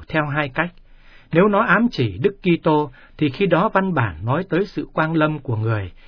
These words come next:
như trong chương hai câu hai mươi tám. Nếu nó ám chỉ điều đó,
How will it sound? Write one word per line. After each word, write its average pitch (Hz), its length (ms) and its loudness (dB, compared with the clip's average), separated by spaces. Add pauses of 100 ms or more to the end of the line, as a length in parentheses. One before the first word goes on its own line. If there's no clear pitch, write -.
(160)
như 139 240 2
trong 135 260 -2
chương 135 180 0
hai 123 320 -2
câu 127 140 -2
hai 127 160 -2
mươi 120 220 0
tám. 117 280 -4 (880)
Nếu 147 240 2
nó 165 240 2
ám 180 240 2
chỉ 117 260 -2
điều 117 240 0
đó, 113 320 -2